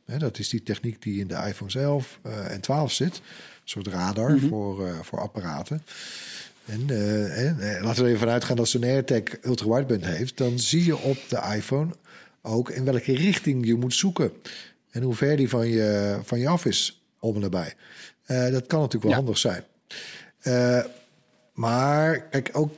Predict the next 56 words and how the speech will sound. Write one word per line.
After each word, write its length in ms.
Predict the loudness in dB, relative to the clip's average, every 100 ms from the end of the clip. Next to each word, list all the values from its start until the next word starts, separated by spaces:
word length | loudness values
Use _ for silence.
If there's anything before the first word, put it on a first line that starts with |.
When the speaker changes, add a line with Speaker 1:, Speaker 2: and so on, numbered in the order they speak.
| -4
Speaker 1:
die 360 | 2 2 0 -4 -14 _
ultra-wideband 640 | 0 4 4 4 4 2 4
functie, 260 | 2 2
die 80 | 4
wordt 160 | 2 2
beschikbaar 400 | 0 0 0 0
voor 100 | 2
andere 220 | 2 2
fabrikanten. 680 | 2 0 2 2 4 2 -2 -8 -20 -20 -18 -20 -20 _ _
Eh, 260 | -10 -6 -2
en 60 |
dat 140 | 0 0
gebeurt 360 | 2 2 4
dan 220 | 2 0 2
onder 280 | 0 2
het 140 | 0 2
Made 220 | 0 0
for 200 | 0 0
iPhone 360 | 2 2 2 2
label, 340 | 4 2 0 -2
dat 180 | -8 -8
we 60 |
kennen 240 | -6 -4 -2
van 140 | -2
dingen 240 | -2 -2
als, 260 | -2 -2 -2
eh, 60 | -2
U 80 | -4
S 40 | -2
B-snoertjes 840 | 0 0 -2 -6 -4 -4 -2 -2
en 160 | -4 -8 -6
accessoires. 760 | -2 -2 -2 -2 -2 -2 -2 -6 -14 -12 -10 -10 -12 -16
Dus 160 | -4 2
dat 140 | 4
is, 220 | 4 2 2
ja, 180 | 2
typisch 320 | 2 2 4 4
Apple. 260 | 4 4
Het 100 | 4
wordt 240 | 4 2 2
wel, 420 | 4 4 4 4
eh, 160 | 2
het 100 | 2
wordt 160 | 0 2
wat 80 | 4
opener, 600 | 4 4 4 4 4 4
maar 360 | 4 4 2 4
wel 200 | 2 2
op 200 | 0 -2
een 100 | 0
manier 340 | 0 2 2
die 100 | 4
Speaker 2:
Hmm. 100 | 4
Speaker 1:
geld 260 | 4 2 0
opbrengt 420 | 2 0 0 -2
natuurlijk. 500 | 2 4 4 2 -2